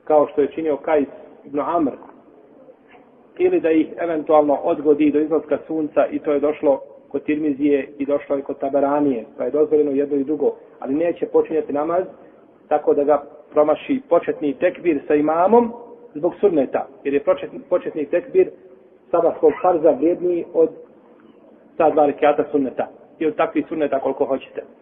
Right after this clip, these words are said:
jer je ovo vezano za propisani namaz. I općenito riječi poslanika, sallallahu alejhi ve selleme, ko zaboravi da klanja namaz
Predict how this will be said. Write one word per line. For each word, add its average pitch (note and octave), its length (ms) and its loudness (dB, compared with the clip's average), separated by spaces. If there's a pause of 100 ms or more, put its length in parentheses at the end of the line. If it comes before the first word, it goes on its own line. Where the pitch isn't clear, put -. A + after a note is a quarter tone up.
(680)
jer C#3+ 120 2
je D#3 100 2
ovo E3 120 4
vezano D3 360 2
za B2 120 -4
propisani C#3+ 520 0
namaz. B2+ 340 0 (4000)
I G3 260 -2 (960)
općenito E3 580 2 (540)
riječi D#3+ 260 -4
poslanika, D3 540 -8
sallallahu C3 300 0
alejhi D#3 160 0
ve D3+ 60 0
selleme, D3 80 -4 (1160)
ko F3 160 6
zaboravi D#3 480 4
da D3 100 2
klanja D#3 340 0
namaz D3 340 -2